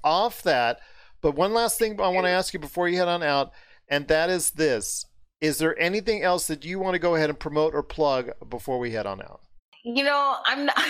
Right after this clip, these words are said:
Speaker 2: <laughs> I'm not up to much, unfortunately, right now because of the pandemic. So I've just been kind of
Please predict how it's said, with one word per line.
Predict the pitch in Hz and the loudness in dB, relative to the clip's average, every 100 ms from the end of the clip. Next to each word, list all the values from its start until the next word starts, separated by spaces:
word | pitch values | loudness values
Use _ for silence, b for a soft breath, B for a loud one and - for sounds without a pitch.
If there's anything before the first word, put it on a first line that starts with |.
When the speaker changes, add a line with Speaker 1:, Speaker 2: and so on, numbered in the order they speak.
| 254 262 | -2 -2
Speaker 2:
<laughs> | 220 - 226 220 - - - - | -2 0 -2 -2 -12 -10 -6 0
I'm | 269 277 | 0 2
not | 277 269 370 | 2 2 0
up | 403 - | -2 -4
to | 403 | -4
much, | 269 202 214 - - | 0 0 -2 -6 -4
unfortunately, | 214 220 220 220 220 220 226 156 196 | -2 -2 -2 -2 -2 -2 -2 0 -2
right | 175 185 147 | 0 -2 0
now | 165 175 | 0 0
because | 185 196 185 | -4 -6 -6
of | 196 | -4
the | 220 | -2
pandemic. | 226 330 247 - | 0 0 0 0
So | 220 196 185 B B B | 0 0 -2 B B B
I've | - 359 392 | -2 0 -2
just | 392 349 | -4 0
been | 381 381 370 - - - | 0 0 -2 -6 -8 -2
kind | 302 269 | 0 0
of | 240 | -4